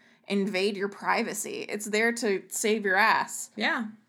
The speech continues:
Speaker 2: As long as you're doing your shit right. I mean
Speaker 1: Right. It's there to protect the public and to protect
Speaker 2: Well, plus,
Speaker 1: yourself.
Speaker 2: I mean, haven't there always been dash cams on fucking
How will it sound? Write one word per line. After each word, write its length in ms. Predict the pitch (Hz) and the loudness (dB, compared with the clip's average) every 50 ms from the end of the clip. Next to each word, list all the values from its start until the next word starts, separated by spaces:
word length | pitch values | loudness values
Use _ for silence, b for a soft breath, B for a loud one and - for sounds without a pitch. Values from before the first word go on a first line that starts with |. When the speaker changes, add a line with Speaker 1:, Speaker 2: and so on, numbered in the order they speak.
| _ _ _ _ _ _ _ _ _ - | _ _ _ _ _ _ _ _ _ -16
Speaker 2:
As 140 | 196 185 | -10 -6
long 180 | 202 202 214 240 | -4 -2 0 0
as 100 | 240 226 | -2 0
you're 100 | 233 240 | -2 -2
doing 340 | 208 208 233 233 233 233 233 | -2 -2 -2 0 0 0 0
your 80 | 220 214 | 0 -2
shit 320 | 214 - - 294 370 - | -6 -6 -6 -8 -8 -4
right. 380 | - 202 202 196 214 254 247 - - | -2 -2 0 -2 -2 -6 -8 -8 -6
I 40 | |
mean 120 | 208 208 233 | -4 0 2
Speaker 1:
Right. 300 | 285 339 320 247 196 - | 4 4 4 4 2 0
It's 200 | - 220 214 - | 0 -2 -2 -2
there 460 | 240 240 240 247 247 254 254 247 240 - | 0 2 4 6 6 6 6 4 2 0
to 280 | - - 254 240 233 226 | -4 -2 0 0 0 0
protect 360 | 226 262 254 - 269 233 240 | -2 -4 -2 -2 -2 -2 -2
the 80 | 226 208 | -4 -4
public 400 | 208 208 208 214 240 269 269 - | -2 -2 0 0 0 -2 -2 -4
and 180 | 214 208 196 202 | -4 -4 -4 -6
to 100 | - - | -10 -12
protect 400 | - 226 - 214 208 202 - 339 | -14 -6 -2 0 0 0 0 0
Speaker 2:
Well, 80 | 480 | 2
plus, 100 | 523 523 | 2 4
Speaker 1:
yourself. 260 | - 196 - - - - | 4 2 0 -2 -2 -2
Speaker 2:
I 100 | - 339 | -2 0
mean, 240 | 349 370 359 349 339 - - _ _ | 0 0 -2 -2 -4 -6 -12 _ _
haven't 320 | _ - 254 254 254 370 - | _ -4 -2 -2 -2 -2 -2
there 120 | 214 - | -2 0
always 300 | - 226 240 262 277 262 | 0 0 0 0 -2 -2
been 320 | 226 214 269 269 254 214 190 | -2 -2 0 0 0 0 0
dash 320 | 220 214 214 240 247 233 | 2 2 2 2 2 -2
cams 380 | - - 285 277 285 285 269 262 | -6 -8 -6 -4 -4 -4 -4 -2
on 180 | 247 220 214 | -4 -4 -4
fucking 460 | 214 214 247 240 233 233 220 208 214 | -4 -6 -6 -6 -4 -4 -4 -4 -6